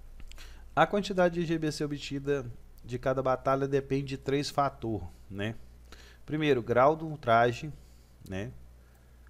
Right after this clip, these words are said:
Esse grau do traje aqui influencia diretamente na quantidade de token que você ganha. Isso quer dizer, eu acredito que isso aqui seja as raridades, tá? É, nível da liga, quanto mais alto você tiver, mais token você ganha.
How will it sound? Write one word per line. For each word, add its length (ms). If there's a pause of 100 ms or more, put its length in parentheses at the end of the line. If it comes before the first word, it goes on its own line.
(320)
Esse 260
grau 220
do 120
traje 380
aqui 160
influencia 500
diretamente 600
na 60
quantidade 360
de 60
token 300
que 80
você 260
ganha. 320
Isso 160
quer 80
dizer, 260
eu 140
acredito 340
que 80
isso 100
aqui 120
seja 240
as 80
raridades, 640
tá? 220 (1600)
É, 400
nível 300
da 160
liga, 400 (480)
quanto 220
mais 200
alto 200
você 200
tiver, 280
mais 180
token 300
você 280
ganha. 360